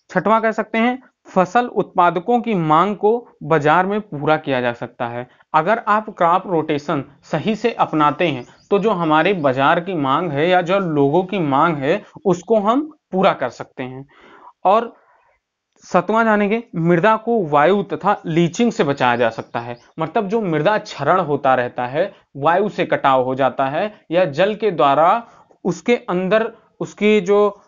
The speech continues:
फर्टिलिटी होती है वो लीच हो जाती है, लीच होके नीचे चली जाती है, उससे बचाया जा सकता है। और आठवां जानेंगे, और एक बाद में ये है कि फसल चक्र अपनाने से जो मृदा अपरदन होता है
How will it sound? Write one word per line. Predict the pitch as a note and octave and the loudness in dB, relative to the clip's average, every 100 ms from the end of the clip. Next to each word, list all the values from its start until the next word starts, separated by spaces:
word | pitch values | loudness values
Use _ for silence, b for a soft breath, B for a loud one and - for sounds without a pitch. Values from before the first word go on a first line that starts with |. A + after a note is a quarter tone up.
| _ | _
फर्टिलिटी | D#3+ D#3+ G#3 F#3 G3+ | 0 2 2 0 0
होती | F#3 E3 E3 | -2 -2 -2
है | E3 G#3+ | -2 -2
वो | G3 | 0
लीच | F#3 F3+ G#3 - | 2 2 0 -2
हो | D3+ | 0
जाती | C#3+ C#3 | 0 0
है, | D#3+ | -2
लीच | G#3 G#3+ G#3 | -2 -2 -4
होके | A#3 A3 | -2 0
नीचे | G#3+ G#3 | 0 0
चली | A#3 F3+ D#3 | -2 0 2
जाती | C#3+ C3+ C#3+ | 2 0 -2
है, | F3 A#3 B B - | -2 -4 B B -6
उससे | B3+ - B3 | -4 0 0
बचाया | F#3+ D#3+ C3+ | 2 2 2
जा | C#3 C3 | 2 0
सकता | C3+ - C3 | -2 -8 -6
है। | C3 C3+ B B B B B _ | -4 -6 B B B B B _
और | A3 A#3+ B3+ _ _ _ _ _ _ - _ - - - - | 2 2 0 _ _ _ _ _ _ -20 _ -20 -20 -6 -2
आठवां | G3 - B3 | -2 0 0
जानेंगे, | A3 D3 D3 E3 A#3 G3+ B - | 2 -2 -2 -2 -4 -10 B 0
और | A3 B3 - _ _ _ _ _ _ | 2 2 -6 _ _ _ _ _ _
एक | A#3 C4+ C#4 - _ | 2 2 0 -10 _
बाद | D#3+ C#3+ E3+ G#3 A3 | -8 2 4 4 2
में | A3+ A#3 | -2 -2
ये | E3+ A#3 | 0 0
है | F#3+ F3+ G#3+ - - | 2 0 -2 -10 -6
कि | G#3 | -6
फसल | - F#3+ F#3 B3 | 0 0 2 0
चक्र | - B3 - | 0 -2 0
अपनाने | E3+ E3 E3 E3 G3 A#3 | -2 2 4 4 4 0
से | - C#3 - _ | -2 -6 -8 _
जो | G#3 | 0
मृदा | G3+ E3 D3+ G#3+ | 2 2 2 0
अपरदन | - E3 D#3+ D3+ G#3 G#3+ | 0 0 0 2 0 0
होता | E3+ C3 B2+ | -4 -4 -6
है | C3 B2+ | -6 -14